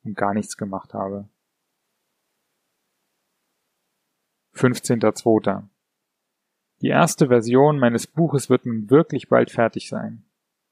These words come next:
Ich habe keine Ahnung, ob es was taugen wird, aber es fühlt sich trotzdem wie ein großer Erfolg an.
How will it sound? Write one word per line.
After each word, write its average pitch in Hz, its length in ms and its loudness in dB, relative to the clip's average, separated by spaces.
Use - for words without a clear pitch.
Ich - 160 -6
habe 143 160 4
keine 139 320 0
Ahnung, 131 360 2
ob 139 120 -4
es - 120 -18
was 120 120 -4
taugen 131 400 0
wird, 147 240 4
aber 123 140 2
es - 100 0
fühlt 165 200 4
sich - 140 -8
trotzdem 147 460 0
wie 131 80 6
ein 117 140 0
großer 117 280 2
Erfolg 104 420 0
an. 98 260 -10